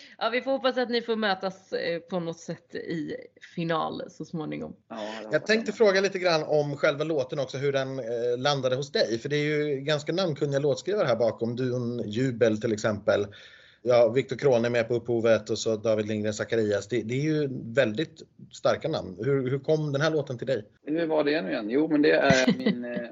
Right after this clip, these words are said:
Speaker 2: min, eh, A and R på, på Universal Music, eh, Jennifer.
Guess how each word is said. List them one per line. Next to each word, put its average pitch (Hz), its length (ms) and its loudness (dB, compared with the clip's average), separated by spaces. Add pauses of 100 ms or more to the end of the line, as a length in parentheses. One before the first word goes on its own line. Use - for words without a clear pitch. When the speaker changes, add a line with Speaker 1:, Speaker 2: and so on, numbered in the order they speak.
(120)
Speaker 2:
min, 127 380 -4
eh, 117 320 -4
A 117 260 -6
and 113 100 -6
R 107 240 -2 (120)
på, 101 420 -4
på - 60 -10
Universal 101 440 -6
Music, 104 400 -4 (140)
eh, 107 220 4
Jennifer. 104 540 2